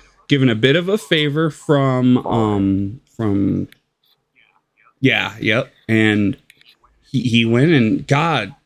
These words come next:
Speaker 1: that, that, he was explaining the, uh, the process, and, geez, they were saying, like,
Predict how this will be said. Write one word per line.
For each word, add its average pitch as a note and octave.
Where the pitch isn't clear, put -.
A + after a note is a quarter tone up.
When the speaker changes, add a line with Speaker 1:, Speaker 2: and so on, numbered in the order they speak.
Speaker 1:
that, D#3+
that, B2+
he B2+
was B2
explaining C#3+
the, G#2
uh, F#2+
the G2
process, B2+
and, G2+
geez, C3+
they C3+
were A#2+
saying, A#2
like, G2